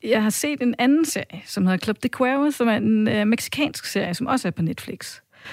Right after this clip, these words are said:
Som faktisk også handler om sådan en fodboldklub, mexicansk fodboldklub i modvind, hvor der er, øh, som der er arvet af en bror og en søster,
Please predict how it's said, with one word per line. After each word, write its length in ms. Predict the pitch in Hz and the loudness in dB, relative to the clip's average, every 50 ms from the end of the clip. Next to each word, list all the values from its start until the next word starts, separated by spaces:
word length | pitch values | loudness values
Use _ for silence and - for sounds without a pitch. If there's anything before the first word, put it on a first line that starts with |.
| - - | -16 -8
Som 160 | - - 208 | -4 -2 2
faktisk 240 | 202 208 214 214 - | 2 2 2 2 2
også 180 | 247 254 247 - | 0 0 0 2
handler 240 | 214 202 196 208 | 2 2 4 4
om 100 | 208 196 | 4 2
sådan 160 | 185 - 208 190 | 2 4 4 2
en 80 | 190 | 2
fodboldklub, 500 | - - 254 262 254 277 - - 233 202 | 2 2 0 2 2 0 0 0 0 0
mexicansk 460 | 202 196 - - - - 214 202 - | 0 -2 -4 -4 -2 -2 -2 -2 0
fodboldklub 360 | - - - - 208 202 214 196 | 0 0 0 0 0 0 0 2
i 60 | 196 | 4
modvind, 500 | 196 196 196 196 214 202 208 196 185 262 - - - - - _ - | 6 6 6 6 4 4 2 2 0 0 -6 -12 -20 -20 -20 _ -2
hvor 120 | 196 190 | 0 2
der 80 | 185 185 | 2 4
er, 300 | 180 185 190 190 190 - 208 185 180 175 170 170 170 - - - | 4 4 4 2 2 2 2 2 2 4 4 2 2 0 0 -2
øh, 60 | - 196 | -2 -2
som 160 | - 190 175 | -2 0 0
der 60 | 185 | 0
er 40 | 185 | 0
arvet 480 | - 165 160 160 170 185 185 196 190 | 0 2 2 2 4 4 4 4 2
af 340 | 190 190 190 175 175 175 - - - - | 2 0 0 0 0 -2 -2 -2 -2 0
en 220 | 175 170 165 170 | 2 4 2 2
bror 160 | - 185 185 | 2 0 2
og 60 | 180 | 2
en 80 | 175 170 | 2 2
søster, 360 | - - 175 165 - - 190 | 2 0 0 -2 -2 -4 -6